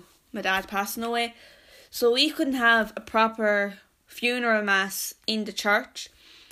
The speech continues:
So on the Wednesday before his burial, 'cause he is buried on the Thursday,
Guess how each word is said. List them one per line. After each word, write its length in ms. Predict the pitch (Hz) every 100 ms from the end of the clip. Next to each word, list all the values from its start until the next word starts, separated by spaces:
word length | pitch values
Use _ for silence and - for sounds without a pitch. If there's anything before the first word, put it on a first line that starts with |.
| - - -
So 380 | - 247 233
on 320 | 220 - 247 262
the 60 |
Wednesday 540 | 240 220 226 220 220 196
before 340 | - 214 208
his 200 | 214 196
burial, 400 | 196 196 208 202
'cause 120 | 190 202
he 100 | 185
is 120 | 185
buried 680 | - 202 202 190 180 - -
on 360 | 190 180 180 175
the 40 |
Thursday, 640 | - 190 196 220 254 262